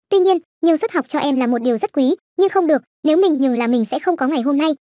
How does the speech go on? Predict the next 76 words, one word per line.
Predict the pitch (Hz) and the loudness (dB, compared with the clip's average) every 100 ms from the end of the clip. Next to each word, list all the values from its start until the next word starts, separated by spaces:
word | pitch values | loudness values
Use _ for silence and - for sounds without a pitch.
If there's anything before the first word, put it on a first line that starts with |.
| - | -4
không | 415 | -2
có | 302 | -2
tương | 277 311 | -2 0
lai | 311 294 | 0 0
để | 262 | 0
lo | 240 269 | 0 -2
cho | 285 | -2
em | 269 254 | -2 -2
của | 220 | -2
mình | 220 208 | -2 0
được." | 220 - _ _ _ | -4 -6 _ _ _
Anh | 359 370 | -4 0
gửi | 302 | 2
lời | 240 247 | 2 0
tới | 254 | 0
bé | 247 247 | 0 -2
Vũ | 262 339 | -2 -2
Duy, | 349 320 - | -2 -2 -6
"Cố | - 320 | 0 2
lên | 381 370 | 2 0
và | 226 | -2
đừng | 233 220 | -2 -2
bỏ | 220 | -2
học | 226 240 | -4 -2
nha | 262 | -4
các | 254 330 | -4 -4
con." | 294 247 - _ _ _ | -2 -2 -4 _ _ _
Nghẹn | 320 311 | -4 0
ngào | 320 285 | 0 0
trước | 453 | -2
hai | 349 330 | -2 -2
em | 320 302 | 0 0
nhỏ | 269 202 | 0 0
thiếu | 254 | -2
vắng | 254 262 | 0 -2
tình | 311 240 | 0 0
yêu | 294 | 0
thương | 330 311 | 0 -2
của | 240 | -2
cả | 240 202 | -4 -4
cha | 269 | -2
mẹ, | 262 - _ - | -2 -4 _ -6
M | 339 | -4
C | 349 320 | -2 -2
Quyền | 277 | 0
Linh | 302 302 | 0 0
còn | 262 | -2
tặng | 233 226 | -4 -4
thêm | 339 311 | -2 -2
cho | 294 | -2
hai | 285 | -2
anh | 277 277 | -2 -4
em | 269 262 | -2 -2
Vũ | 285 | -2
Duy | 359 320 | -2 -2
hai | 277 302 | -2 -2
mươi | 294 | -2
triệu | 262 | -2
đồng. | 233 196 _ _ _ - | -2 -4 _ _ _ -4
Riêng | 320 392 | -2 0
diễn | 349 | 0
viên | 359 339 | 0 2
Lê | 330 | 2
Khánh | 302 254 | 0 -2
cũng | 302 339 | -2 -2
dành | 302 233 | -2 -2
tặng | 269 | -4
cho | 262 | -2
mỗi | 285 285 | -2 -2
gia | 349 302 | -2 0
đình | 240 | 0
một | 226 | -2
phần | - 233 | -2 -4
quà | 220 214 | -2 -4
đặc | 214 | -2
biệt. | 240 | -2